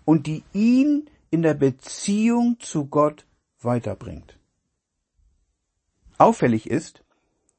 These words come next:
dass Jesus den Menschen dient und Gottes Gebote sind dabei ein Dienstinstrument, keine Waffen,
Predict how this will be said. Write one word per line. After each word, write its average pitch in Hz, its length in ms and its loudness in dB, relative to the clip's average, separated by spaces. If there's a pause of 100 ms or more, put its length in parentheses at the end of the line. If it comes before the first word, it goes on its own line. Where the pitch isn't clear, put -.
(280)
dass 123 200 2
Jesus 202 320 0
den 156 220 -2
Menschen 170 420 0
dient 113 460 -6 (880)
und 143 200 4
Gottes 220 400 2
Gebote 190 460 0
sind 175 300 -4
dabei 160 460 0
ein 151 280 0
Dienstinstrument, 180 1400 -4 (1200)
keine 143 500 2
Waffen, 147 400 -6